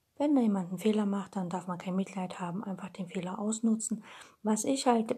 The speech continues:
nicht ganz, also aus heutiger Sicht nicht ganz kindgerecht finde, ist halt immer das Wort müssen, müssen, müssen.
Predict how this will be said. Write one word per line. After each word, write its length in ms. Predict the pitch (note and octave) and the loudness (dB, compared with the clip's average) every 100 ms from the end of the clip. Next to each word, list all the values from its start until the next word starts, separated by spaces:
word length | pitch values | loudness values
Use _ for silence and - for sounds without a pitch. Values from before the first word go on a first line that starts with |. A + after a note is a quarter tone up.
| - - | -6 2
nicht 340 | B3 D#4 - | 4 4 4
ganz, 300 | C#4 C#4 C4+ | 6 8 8
also 320 | - G3 G3 | 2 -2 0
aus 300 | - F#3+ F#3 | -2 -4 0
heutiger 340 | C4+ C4+ - A3 | 2 2 0 2
Sicht 260 | A3 A3 | 2 0
nicht 160 | G3+ - | -4 -6
ganz 260 | G3 F3 - | -6 -8 -2
kindgerecht 600 | B3 A#3+ - G#3 A3 - | 4 4 2 -2 -4 -4
finde, 300 | F#3+ F#3 G3 | -4 -2 0
ist 240 | G3 - | -2 -2
halt 220 | F#3 F3+ | -4 -4
immer 220 | - G3 F#3+ | -4 -2 -2
das 260 | F#3 - | -6 -10
Wort 160 | - G#3 | -10 -4
müssen, 320 | G3+ G#3+ G3 | -4 0 -2
müssen, 320 | F#3 F#3+ F#3 | -2 -4 -2
müssen. 420 | G3+ A#3 A#3 A3+ | -2 0 -2 -2